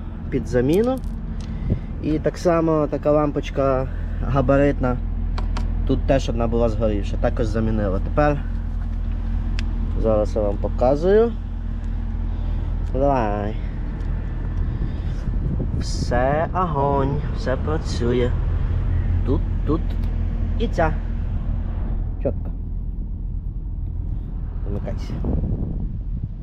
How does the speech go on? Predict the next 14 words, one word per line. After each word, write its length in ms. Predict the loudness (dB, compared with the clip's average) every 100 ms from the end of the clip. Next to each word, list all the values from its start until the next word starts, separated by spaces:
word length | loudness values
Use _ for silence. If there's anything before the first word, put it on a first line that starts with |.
| -8 -8 -8 -6 -6 -4 -6 -6 -6 -6
От. 520 | -4 -6 -6 -4 -2
Маю 180 | 0 2
собі 240 | 2 0 -2
такий 260 | 0 2
набір 260 | 2 4 4
лампочок, 520 | 4 2 0 -2 0
запобіжників. 800 | -2 0 2 4 4 4 4 2 -2 -6 -6 -6 -6 -4 -4 -2 -2 -2 -2 0 2
Інструмент. 840 | 2 2 2 6 6 8 6 4 2 -2 0 0 2 2 2 0 0 -2 0 0 0 2 2 2 2 2 2 2 2 2 0 0 0 0 2
Чітко. 140 | 2 2 2 2 0 -2 _ -6 -2 0 0 -2 0 -2 -2 -2 -4 -4 -2 -2 0
І 20 |
ще 220 | 2 2
заодно 400 | 2 2 2 2
вантаж 420 | 2 2 2 2 2
перевірити. 760 | 2 2 4 2 2 -2 -4